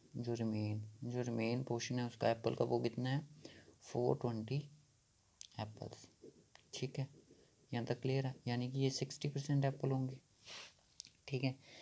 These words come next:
अगर ये सिक्सटी परसेंट हैं तो मुझे क्या करना है? सि-, अगर ये सिक्सटी परसेंट है फ्रेंड्स, ठीक है, तो यहाँ पे कितना है? यहाँ पे आपका है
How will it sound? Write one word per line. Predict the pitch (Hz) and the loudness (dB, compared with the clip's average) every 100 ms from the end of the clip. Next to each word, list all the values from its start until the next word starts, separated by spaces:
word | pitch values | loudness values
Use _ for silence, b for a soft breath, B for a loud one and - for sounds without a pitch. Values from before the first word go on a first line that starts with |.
| B B - | B B 2
अगर | 127 | 8
ये | 139 | 8
सिक्सटी | 143 131 - - | 8 2 2 4
परसेंट | 147 123 117 107 107 | 6 4 2 0 2
हैं | 107 110 127 156 156 | 2 2 2 0 -2
तो | 135 - - | -2 -2 0
मुझे | 135 123 123 | 2 4 4
क्या | 127 120 | 4 2
करना | 120 110 | 2 0
है? | 131 | 0
सि-, | 135 123 - | 0 -2 2
अगर | 131 139 | 4 6
ये | 143 | 6
सिक्सटी | 131 - 143 | 4 2 4
परसेंट | 139 123 110 104 | 4 2 2 2
है | 107 | 0
फ्रेंड्स, | 98 - - | -2 -4 -2
ठीक | 135 135 | 0 0
है, | 135 B B B B B | -6 B B B B B
तो | 135 | 6
यहाँ | 135 131 | 8 8
पे | 147 | 8
कितना | 143 143 147 | 6 6 6
है? | 160 151 - B B B | 4 0 -12 B B B
यहाँ | 117 123 | 0 0
पे | 113 | 2
आपका | 127 - | 2 2
है | 135 165 | 0 0